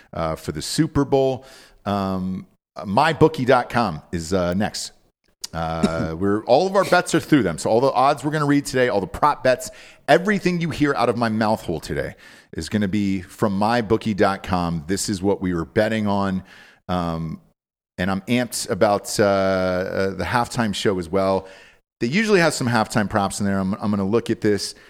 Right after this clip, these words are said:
Um, I caught a fucking rumor before, uh, we came into the studio today that the whole Weeknd shit was part of a character, and it's all, there's gonna be some huge reveal.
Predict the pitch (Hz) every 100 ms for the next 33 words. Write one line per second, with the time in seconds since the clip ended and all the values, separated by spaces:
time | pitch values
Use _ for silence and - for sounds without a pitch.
0 | - - 98 95 104 127 131 135 _ _
1 | - 131 143 147 143 - 139 147 139 147
2 | 143 127 117 - - _ 107 - 117 113
3 | 113 113 113 110 110 113 - 123 131 131
4 | - 143 135 123 104 104 101 95 - -
5 | _ - - 98 120 127 131 131 127 156
6 | 135 110 98 - 104 92 98 95 87 -
7 | - - _ _ _ _ 95 104 107 -
8 | 120 123 117 123 120 120 107 - 107 104
9 | 104 98 90 101 98 95 104 92 120 113
10 | 90 95 85 113 110 107 101